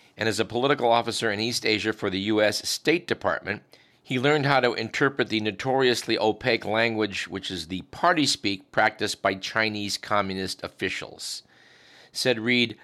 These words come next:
"The party speaks its own lexicon. Even a native Mandarin speaker can't really follow it. It's not meant to be easily understood. It's almost like a secret language of Chinese officialdom.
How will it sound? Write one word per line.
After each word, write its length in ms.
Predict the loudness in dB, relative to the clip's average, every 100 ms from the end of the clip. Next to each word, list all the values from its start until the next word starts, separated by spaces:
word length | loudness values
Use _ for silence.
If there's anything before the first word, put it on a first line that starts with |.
| _
"The 80 | -4
party 340 | 2 2 4
speaks 400 | 0 0 0 -2
its 180 | -6 -2
own 240 | 0 2
lexicon. 760 | 0 0 -4 -6 -8 -8 -12 -18 _ _ _
Even 340 | -2 0 0 -2
a 120 | -4 -2
native 420 | 0 2 2 0
Mandarin 460 | 2 2 2 -2
speaker 400 | -2 -2 -2 -2
can't 420 | -10 -8 -4 -4 -4
really 300 | -2 -2 -2
follow 420 | 4 4 6 2
it. 120 | -4 -8
It's 200 | -8 -8
not 420 | 0 2 2 -2
meant 300 | -2 -2 -2
to 80 | -4
be 200 | -4 -6
easily 440 | -8 -6 -6 -8
understood. 680 | -8 -8 -6 -6 -6 -8 -18 _
It's 160 | -10 -6
almost 500 | 0 0 2 0 0
like 160 | 0
a 60 | -2
secret 580 | -2 0 -2 -2 -4 -2
language 540 | 0 0 0 -2 -2
of 120 | -10 -10
Chinese 580 | -4 -2 -2 -2 -4 -6
officialdom. 720 | -6 -4 -4 -6 -10 -14 -20